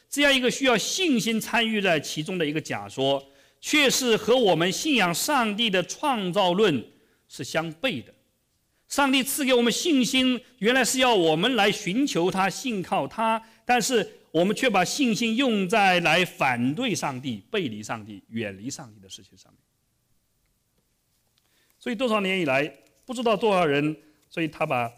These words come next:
自己的信心、这个信心交给了这些假说，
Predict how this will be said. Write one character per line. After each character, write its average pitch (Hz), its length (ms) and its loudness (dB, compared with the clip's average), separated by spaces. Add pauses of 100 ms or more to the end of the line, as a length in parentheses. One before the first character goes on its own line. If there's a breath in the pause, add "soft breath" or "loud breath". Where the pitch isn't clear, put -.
(420)
自 185 160 -8
己 135 80 -2
的 123 100 -4
信 143 320 -4
心、 131 300 -6 (280)
这 107 120 -20
个 101 40 -20
信 151 240 -6
心 120 240 -8 (720)
交 175 260 0
给 151 160 -6
了 101 120 -12
这 113 120 -18
些 104 140 -20
假 - 240 -20
说， 101 260 -16